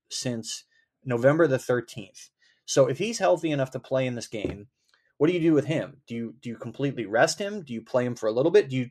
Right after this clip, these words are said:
play him for a pro-, more prolonged period of time than the,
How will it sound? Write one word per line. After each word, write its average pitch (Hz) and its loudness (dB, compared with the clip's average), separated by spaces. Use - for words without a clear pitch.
play 139 0
him 139 -2
for 123 0
a 104 -2
pro-, - -2
more 127 2
prolonged 120 -2
period 156 0
of 147 -8
time 147 -4
than 131 -2
the, 123 -4